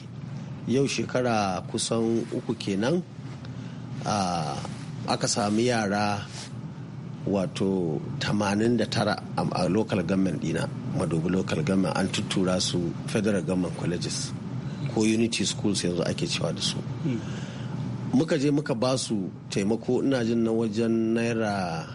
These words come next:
Speaker 1: dubu casa'in, casa'in. Tun da son in gaya maka cewar a halin yanzu yaran nan daga tamanin da tara sun dawo sai tara.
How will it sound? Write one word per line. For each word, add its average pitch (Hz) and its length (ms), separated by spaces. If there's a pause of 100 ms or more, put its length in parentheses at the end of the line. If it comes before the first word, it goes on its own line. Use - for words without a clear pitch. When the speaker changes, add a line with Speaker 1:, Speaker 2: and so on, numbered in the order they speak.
(800)
Speaker 1:
dubu 117 240
casa'in, - 460
casa'in. - 400 (1160)
Tun 165 160
da 170 100
son 135 220
in 127 60
gaya 135 200
maka 120 240
cewar 110 420
a - 60
halin 143 500
yanzu 104 480 (1700)
yaran 135 480
nan 127 140
daga 120 180
tamanin 110 440
da 117 60
tara 110 220
sun 101 200
dawo 104 200
sai 104 140
tara. 95 280